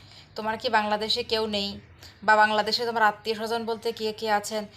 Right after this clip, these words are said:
এটা অনেকে জানার আগ্রহ থাকতে পারে, কারণ তোমরা আমার সম্পর্কে জানো, আমার ব্লগস দেখো, তো তোমাদের জানার আগ্রহ থাকতেই পারে। আর আমারও উচিত তোমাদেরকে রিপ্লাই করা। তো আজকে সেটাই বলবো যে বাংলাদেশে আমার কে কে আছে,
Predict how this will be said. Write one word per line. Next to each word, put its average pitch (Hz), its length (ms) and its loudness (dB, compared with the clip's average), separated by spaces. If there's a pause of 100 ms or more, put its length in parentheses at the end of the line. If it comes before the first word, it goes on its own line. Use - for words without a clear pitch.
(220)
এটা 262 240 4
অনেকে 233 260 0
জানার 214 260 4
আগ্রহ 208 240 2
থাকতে 214 280 -8
পারে, 202 160 0
কারণ 202 220 -2
তোমরা 208 280 -2
আমার 196 160 -4
সম্পর্কে 208 500 -8
জানো, 190 220 -6
আমার 190 220 -6
ব্লগস 185 380 -8
দেখো, 190 260 -8
তো 180 220 -12 (400)
তোমাদের 196 240 -8
জানার 190 280 -6
আগ্রহ 185 240 -10
থাকতেই 185 340 -12
পারে। 180 160 -10
আর 175 100 -6
আমারও 196 300 -4
উচিত 208 200 -10
তোমাদেরকে 185 360 -12
রিপ্লাই 180 360 -12
করা। 175 140 -10
তো 185 120 -12
আজকে 185 260 -14
সেটাই 190 260 -12
বলবো 185 360 -12 (560)
যে 190 100 -10
বাংলাদেশে 196 600 -6
আমার 214 200 -4
কে 208 200 -10
কে 202 200 -8
আছে, 214 340 -8